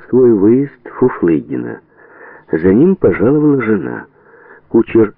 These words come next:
остановил лошадей почти у полотна, всё время сдерживая их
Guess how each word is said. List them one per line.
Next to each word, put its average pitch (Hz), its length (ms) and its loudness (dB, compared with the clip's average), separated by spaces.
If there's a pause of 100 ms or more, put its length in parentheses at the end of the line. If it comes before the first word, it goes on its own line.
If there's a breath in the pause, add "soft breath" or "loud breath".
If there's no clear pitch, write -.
(140)
остановил 101 680 2
лошадей 95 580 0
почти - 380 -4
у 82 140 2
полотна, 78 560 -4 (400 loud breath)
всё - 180 -2
время 127 320 2
сдерживая 98 720 0
их - 420 -4